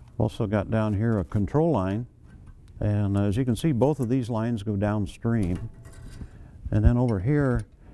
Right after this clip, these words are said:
is another line which goes to the upstream, and, uh,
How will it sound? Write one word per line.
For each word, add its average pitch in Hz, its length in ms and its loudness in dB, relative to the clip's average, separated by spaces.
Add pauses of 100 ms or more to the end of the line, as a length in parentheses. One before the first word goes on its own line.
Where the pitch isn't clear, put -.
(120)
is 101 160 0
another 113 340 2
line 101 360 0
which 104 200 -4
goes 120 220 2
to 117 120 -4
the 104 140 0
upstream, 104 680 -2 (520)
and, 107 560 2
uh, 98 240 0